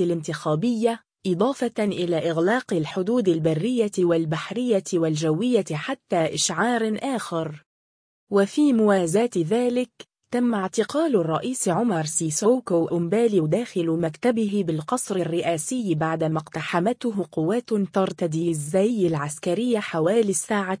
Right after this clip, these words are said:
الثانية عشرة ظهرا. كما اعتقل كل من رئيس الأركان الجنرال بياغي نانا طان،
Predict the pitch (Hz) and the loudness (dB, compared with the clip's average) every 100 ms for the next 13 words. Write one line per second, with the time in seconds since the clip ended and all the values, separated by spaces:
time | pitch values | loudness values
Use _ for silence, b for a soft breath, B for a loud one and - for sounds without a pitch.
0 | 170 151 170 160 208 226 190 170 160 240 | -6 -4 -2 0 0 0 0 -2 -4 -2
1 | 233 190 214 208 240 180 165 151 139 135 | -2 -2 -2 2 2 2 0 -2 -2 -8
2 | _ _ _ - 254 220 175 180 277 - | _ _ _ -4 0 0 -2 -4 -8 -4
3 | 208 196 - 254 214 175 165 156 240 247 | -2 0 0 0 2 2 2 0 0 -2
4 | 202 180 170 170 170 233 233 208 160 160 | -2 -2 -2 -4 -4 -4 -2 -2 -2 0
5 | 226 220 190 175 165 151 170 226 220 170 | 2 2 4 4 2 0 0 2 2 0
6 | 165 185 233 208 156 - 240 262 269 | 0 0 0 -2 -4 -4 -2 -2 -4